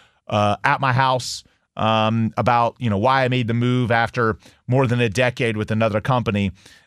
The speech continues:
And, uh, just love where the company is going. So if you are a real estate agent, you're thinking about a change,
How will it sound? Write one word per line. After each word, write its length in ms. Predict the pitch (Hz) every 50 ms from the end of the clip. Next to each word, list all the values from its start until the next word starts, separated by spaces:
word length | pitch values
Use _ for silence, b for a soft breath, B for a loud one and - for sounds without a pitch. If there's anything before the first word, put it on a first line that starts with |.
| B B _ -
And, 240 | 110 110 110 107 107
uh, 100 | 107 107
just 240 | 98 113 120 -
love 240 | 135 139 147 160 151
where 140 | 139 147 139
the 80 | 127 127
company 340 | - 135 131 117 123 123
is 100 | 120 104
going. 360 | 98 120 113 113 110 110 107 101
So 180 | - 135 110
if 140 | 107 - -
you 100 | 120 113
are 240 | - 131 139 151 156
a 60 | 143
real 240 | 135 139 131 123 127
estate 260 | - - 135 120 117
agent, 360 | 117 117 113 104 113 113 - -
you're 120 | 110 104
thinking 320 | 95 - 139 127 - 143
about 220 | 139 131 131 127 120
a 60 | 117
change, 500 | 98 - 120 110 110 110 110 110 104